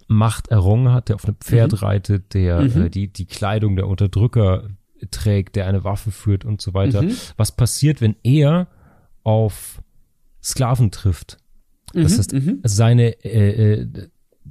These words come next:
Speaker 1: ja, keine Ahnung, die, die da sind, wo er vorher war und wie die ihm auch misstrauen, obwohl er offensichtlich
Speaker 2: Richtig.
Speaker 1: zu der Zeit, in der er spielt, ein schwarzer Mann ist, auf dem Pferd, was weiß ich, und die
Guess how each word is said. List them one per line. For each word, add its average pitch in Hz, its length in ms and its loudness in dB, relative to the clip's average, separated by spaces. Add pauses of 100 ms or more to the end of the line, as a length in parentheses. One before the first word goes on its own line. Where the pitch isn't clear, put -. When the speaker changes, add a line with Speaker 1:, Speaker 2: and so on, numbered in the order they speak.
(340)
Speaker 1:
ja, 131 140 6
keine 123 240 2
Ahnung, 120 460 0
die, 120 580 0
die 135 140 0
da 120 220 2
sind, 127 160 4
wo 120 80 2
er 123 180 2
vorher 110 340 2
war 131 200 2
und 95 160 2
wie 104 120 0
die 117 380 -2
ihm 180 420 2
auch 143 240 0
misstrauen, 90 600 -2 (240)
obwohl 110 340 2
er 127 140 0
offensichtlich 120 600 0
Speaker 2:
Richtig. 113 220 -2 (240)
Speaker 1:
zu - 120 -2
der 101 140 2
Zeit, 123 280 0
in 123 100 2
der 110 80 2
er 107 40 0
spielt, 107 360 -2
ein 107 120 -2
schwarzer 107 400 -2
Mann 98 200 0
ist, 95 200 -4
auf - 140 -10
dem 98 140 -2
Pferd, 98 360 -2
was 95 140 -6
weiß 92 140 -2
ich, 113 260 -2
und 107 200 0 (400)
die 135 280 4